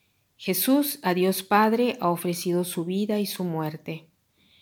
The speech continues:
Nosotros lo vemos en los dones que ofrecemos en el ofertorio durante la Santa Misa,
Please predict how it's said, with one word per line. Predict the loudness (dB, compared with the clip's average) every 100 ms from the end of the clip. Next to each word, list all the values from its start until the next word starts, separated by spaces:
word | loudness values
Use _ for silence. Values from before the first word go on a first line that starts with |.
| _
Nosotros | -4 -2 2 2
lo | 2
vemos | 2 2 2 0
en | -2
los | -4 0
dones | 2 2 2 0
que | -2
ofrecemos | -4 -2 -6 -4 -2 0 -2
en | -2
el | -2
ofertorio | -4 -4 -6 -2 0 2 0
durante | 0 -4 -4
la | -6
Santa | -4 -6 -6 -6
Misa, | -2 -2 -2 -4 -10